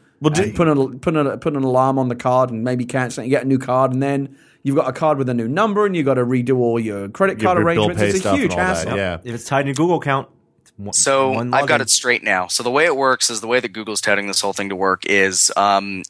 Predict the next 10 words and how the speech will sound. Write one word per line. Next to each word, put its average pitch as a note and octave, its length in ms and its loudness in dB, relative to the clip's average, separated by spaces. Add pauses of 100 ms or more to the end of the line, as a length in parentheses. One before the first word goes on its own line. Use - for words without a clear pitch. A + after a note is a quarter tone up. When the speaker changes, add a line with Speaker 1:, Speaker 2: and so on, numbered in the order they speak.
Speaker 4:
you A#2+ 160 -6
will C3 140 2
have, B2 400 2
you A#2+ 60 -4
know, A#2 80 2
your G#2+ 140 0
standard C3 380 0
Android A#2+ 300 0
lock F#2+ 240 -2
screen. F#2 320 -4